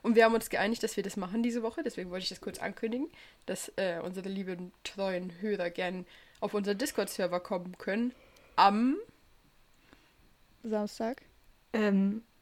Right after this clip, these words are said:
Speaker 3: Samstag?
Speaker 1: Was wir wahrscheinlich verschieben müssen.
Speaker 3: Richtig.
Speaker 2: Ja?
Speaker 1: Weil Sie und ich am Samstag leider wo sind.
Speaker 2: Ah, okay.
Speaker 3: Stimmt.
Speaker 1: Also nicht leider,
Speaker 2: Am
Speaker 1: zum Glück wo sind.
Speaker 2: Sonntag?
Speaker 3: <laughs>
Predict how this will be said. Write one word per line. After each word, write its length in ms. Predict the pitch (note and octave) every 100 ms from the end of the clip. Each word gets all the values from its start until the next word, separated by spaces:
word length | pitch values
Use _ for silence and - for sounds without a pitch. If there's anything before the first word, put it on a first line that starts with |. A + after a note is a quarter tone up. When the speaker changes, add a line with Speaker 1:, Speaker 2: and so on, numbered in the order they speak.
| _ _ -
Speaker 3:
Samstag? 540 | G#3 G3 - C#4 C#4+ - - _ _ _ _ _ _ _ _ _ - - - _ _ _ _ _ _ _ _ - -
Speaker 1:
Was 260 | G3+ G#3+
wir 100 | G#3+ G3
wahrscheinlich 400 | G3+ G#3+ F#3+ -
verschieben 420 | G#3 - F#3 F#3
müssen. 260 | G3+ -
Speaker 3:
Richtig. 760 | A3 A#3+ - C4 A3+ G3+ - - - - _ -
Speaker 2:
Ja? 240 | A3+ C4+ - _ -
Speaker 1:
Weil 1040 | F#3 G3 F#3+ F#3+ F#3+ F#3+ F#3+ F#3+ F#3+ F#3 F#3+
Sie 260 | - C#4 C4
und 120 | G#3
ich 160 | A3 -
am 100 | G#3+
Samstag 420 | G3+ G#3+ G3+ G3+
leider 320 | G3 G3 F3+
wo 80 | F#3+
sind. 300 | F3+ F3 - - -
Speaker 2:
Ah, 140 | B3
okay. 280 | A#3 B3 A3
Speaker 3:
Stimmt. 420 | A3+ A3 G3 - - _ _ -
Speaker 1:
Also 160 | G3
nicht 160 | F3+ F#3+
leider, 220 | F3+ F#3+
Speaker 2:
Am 440 | G#3 G#3+ G#3 G#3 G#3
Speaker 1:
zum 160 | G#3
Glück 120 | G#3
wo 100 | G3+
sind. 280 | G#3 A3 B3
Speaker 2:
Sonntag? 100 | G4 G#4+ - - - - - _ _ _ _ - - - - _ _ -
Speaker 3:
<laughs> 280 | C#4+ - A#3